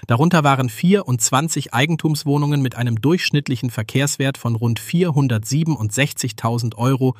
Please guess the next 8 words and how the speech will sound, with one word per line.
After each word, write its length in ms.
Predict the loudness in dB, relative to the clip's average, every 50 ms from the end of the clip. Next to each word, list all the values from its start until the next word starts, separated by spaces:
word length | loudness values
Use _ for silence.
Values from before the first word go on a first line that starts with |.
| -12 -20 -20 _
sowie 300 | -4 -2 -2 -2 -2 0
achtundzwanzig 960 | 2 0 0 0 -4 -6 -6 -4 -4 -2 -2 -2 -2 -2 -2 -6 -8 -6 -4
Einfamilienhäuser 960 | -4 -4 -2 -2 -2 0 0 0 0 0 0 0 2 2 2 2 0 0 -2 -2 -4 -12 -16 -2 -2
mit 160 | -2 -2 0
im 100 | -4 -2
Schnitt 380 | 0 2 2 2 2 0 -4 _ -2
siebenhundertsiebenundvierzigtausend 2000 | 0 0 2 2 0 0 0 2 2 2 0 -2 -2 -2 -2 -2 -2 -2 -2 -4 -4 -6 -8 -6 -2 -2 -2 -2 -2 -6 -8 -8 -8 -6 -6 -4 -4 -4 -4 -6 -4 -2
Euro. 440 | -2 -2 -2 -2 -6 -12 -16 -20